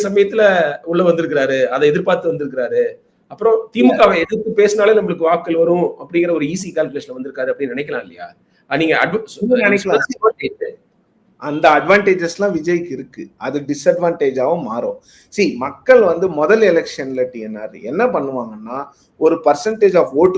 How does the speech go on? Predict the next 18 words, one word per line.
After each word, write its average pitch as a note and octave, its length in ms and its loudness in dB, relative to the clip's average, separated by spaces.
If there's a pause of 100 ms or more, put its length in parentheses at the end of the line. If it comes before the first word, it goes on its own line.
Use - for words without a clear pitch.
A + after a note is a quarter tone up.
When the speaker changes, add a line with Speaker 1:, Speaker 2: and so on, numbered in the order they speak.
Speaker 2:
கொடுத்துட்டு B2+ 640 -4 (400)
இவங்க G#3 360 2
வந்து E3+ 220 2
அந்த F#3 160 2
அஞ்சு F#3+ 300 0
வருஷம் G3 300 2
தாக்கு A3+ 300 2
பிடிக்கிறாங்களான்னு F3+ 680 -6
பார்ப்பாங்க. D3 380 -8 (360)
விஜய்க்கு, F3+ 760 0
என்னை G3+ 400 2
பொறுத்த G#3 360 2
வரைக்கும், D3 520 -2
விஜயோட G3+ 480 0
டெஸ்ட் - 440 0
வந்து G3+ 360 -4
ட்வென்டி G3 300 -6
சிக்ஸ் - 460 -12